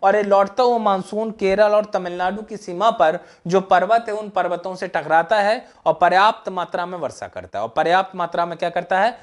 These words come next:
वर्षा। कह रहे जाड़े के समय यानी शीत ऋतु में तमिलनाडु के तटीय क्षेत्रों में वर्षा किस कारण से होती है? दक्षिण पश्चिम मानसून से, गलत, ये तो आता हुआ मानसून है। शीतोष्ण कटिबंधीय चक्रवात से, गलत। उत्तर पूर्वी मानसून, हाँ, उत्तर पूर्वी मानसून के द्वारा होती है। तो इसका सही आंसर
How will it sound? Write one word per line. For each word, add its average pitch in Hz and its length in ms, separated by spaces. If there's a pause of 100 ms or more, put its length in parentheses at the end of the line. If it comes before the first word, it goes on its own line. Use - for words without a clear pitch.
(160)
वर्षा। 180 400 (380)
कह 247 100
रहे 277 220 (100)
जाड़े 208 420
के 262 120
समय 196 300
यानी 202 180
शीत 349 320
ऋतु 160 280
में 165 300 (320)
तमिलनाडु 214 600
के 262 140
तटीय 226 340
क्षेत्रों 208 360
में 202 60
वर्षा 196 280
किस 202 220
कारण 180 300
से 185 100
होती 185 240
है? 175 120 (320)
दक्षिण 170 360
पश्चिम 196 300
मानसून 180 320
से, 175 160
गलत, 131 360 (220)
ये 135 60
तो 185 120
आता 127 200
हुआ 175 140
मानसून 165 340
है। 160 80 (380)
शीतोष्ण 202 500
कटिबंधीय 202 420
चक्रवात 185 420
से, 156 180
गलत। 143 380 (480)
उत्तर 214 300
पूर्वी 208 260
मानसून, 151 360
हाँ, 160 400
उत्तर 196 300
पूर्वी 202 260
मानसून 165 380
के 135 80
द्वारा 110 240
होती 98 260
है। 98 60
तो 139 160
इसका 147 260
सही 156 240
आंसर 147 400